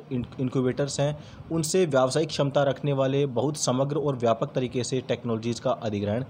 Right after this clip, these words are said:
किया जाएगा। इसके मुख्य बिंदुओं की बात करें तो इससे पहले केंद्रीय मानव संसाधन और विकास मंत्री ने बारह अप्रैल दो हज़ार बीस को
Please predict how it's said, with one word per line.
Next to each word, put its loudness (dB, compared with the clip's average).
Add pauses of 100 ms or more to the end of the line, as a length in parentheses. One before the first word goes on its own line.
(400)
किया 6
जाएगा। 0 (2000)
इसके 0
मुख्य 2
बिंदुओं 2
की 0
बात 4
करें 0 (340)
तो 0
इससे 2
पहले 2
केंद्रीय 2
मानव 2
संसाधन 2
और 2
विकास 2
मंत्री 0
ने 2
बारह 4
अप्रैल 2
दो 2
हज़ार 4
बीस -2
को 0